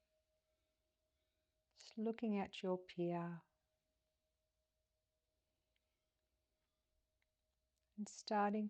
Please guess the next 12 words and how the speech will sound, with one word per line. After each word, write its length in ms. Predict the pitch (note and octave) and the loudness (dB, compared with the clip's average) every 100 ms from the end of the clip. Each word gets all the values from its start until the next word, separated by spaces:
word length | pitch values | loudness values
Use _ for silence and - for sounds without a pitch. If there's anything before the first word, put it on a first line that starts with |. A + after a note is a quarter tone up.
| - | -2
to 60 | F#3+ | -4
walk 440 | F3 F3 F3 E3 - | 2 6 6 4 -2
on 220 | F#3 F3+ | -2 0
the 80 | F#3 | -2
pier 540 | - F#3+ E3+ D#3+ E3 - _ _ _ _ _ _ _ _ _ _ - | -2 2 2 2 -2 -6 _ _ _ _ _ _ _ _ _ _ -4
and 200 | G#3 G#3 | 0 2
noticing 680 | G3 G3 G3 - F#3 F3+ F3+ | 4 4 2 0 0 0 -2
at 140 | F3 | -4
the 100 | F3 F3 | -6 -8
pier 500 | - F3 E3+ - E3 - _ _ _ _ _ _ _ _ _ _ _ _ _ _ - | -6 0 4 4 2 -6 _ _ _ _ _ _ _ _ _ _ _ _ _ _ -2
what 200 | G3 F#3+ | 0 0
material 880 | F#3 - F#3+ F3 E3+ E3+ E3+ E3 | -4 -2 2 4 6 6 4 2